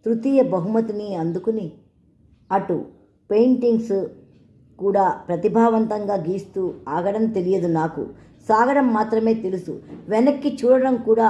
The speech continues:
అలవాటు లేదు. వైకల్యాన్ని వెక్కిరించిన ప్రతి వారికి కృతజ్ఞతలు తెలుపుకుంటున్నాను. ఎందుకంటే వారు చేసిన అవమానాలే నాకు పట్టుకొమ్మలు కదా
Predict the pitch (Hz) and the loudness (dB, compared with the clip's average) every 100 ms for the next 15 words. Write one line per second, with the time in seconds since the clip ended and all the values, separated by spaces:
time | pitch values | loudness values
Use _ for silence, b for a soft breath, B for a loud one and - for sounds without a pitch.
0 | 220 175 196 226 226 196 196 170 - B | 2 0 2 2 0 -2 -4 -4 -8 B
1 | B B 175 220 226 254 247 247 226 196 | B B 0 2 4 2 4 2 2 2
2 | 214 262 262 262 247 208 214 214 277 277 | 0 0 0 0 0 -2 -4 -2 0 4
3 | 262 247 214 175 B B - 220 269 269 | 2 2 -6 -8 B B -4 -2 0 0
4 | 262 247 220 202 208 240 226 202 180 151 | 0 0 -2 -4 -4 -2 0 -2 -4 -4
5 | 131 160 170 185 208 220 262 254 B B | -4 -4 -2 -2 0 2 2 0 B B
6 | - 220 269 277 262 262 269 262 214 233 | 0 4 4 2 -2 -4 -2 -2 0 0
7 | 247 254 226 208 202 175 B B - 202 | 0 2 0 0 -4 -6 B B -6 -4
8 | 180 156 190 190 262 262 254 247 233 208 | -4 -4 -4 -2 0 2 4 2 0 0
9 | 196 180 | 0 -2